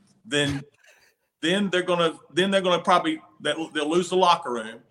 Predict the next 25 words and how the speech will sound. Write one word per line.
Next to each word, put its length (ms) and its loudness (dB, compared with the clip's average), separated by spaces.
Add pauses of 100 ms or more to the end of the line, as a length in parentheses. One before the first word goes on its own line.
(140)
and 120 -8
then 160 -4
you 140 -4
can 300 -6 (600)
possibly 520 0
get 80 -12
rid 160 -6
of, 160 -16 (320)
or, 200 -4
or 20 -6
say, 240 2
"Okay, 260 0
Jerry, 260 0
that's 220 -2
it. 320 -6 (220)
Coach 260 0
these 160 -2
last 300 4
five 280 2
games, 360 -6
and 140 -12
you're, 160 -14 (120)
you're 140 -8
done." 280 -6 (600)
Make, 140 2